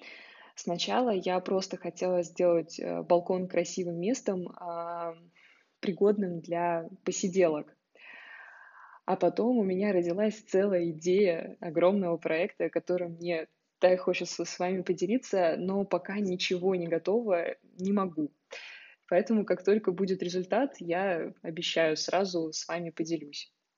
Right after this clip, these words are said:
А, я думаю, что увидеть это можно будет, скорее всего, в Инстаграме,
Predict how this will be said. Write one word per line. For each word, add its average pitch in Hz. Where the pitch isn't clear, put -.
А, 165
я 180
думаю, 196
что -
увидеть 196
это 175
можно 175
будет, 170
скорее 180
всего, 170
в 165
Инстаграме, 175